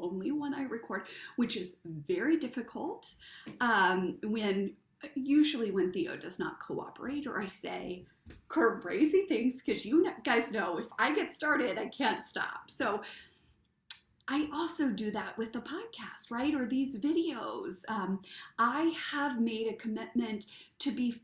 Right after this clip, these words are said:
fully transparent about the process because I think we see so many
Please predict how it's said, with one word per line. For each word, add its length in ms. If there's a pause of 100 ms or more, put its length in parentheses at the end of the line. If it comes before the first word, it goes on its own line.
fully 420
transparent 840
about 320
the 60
process 500
because 460
I 380
think 260
we 120
see 240
so 300
many 320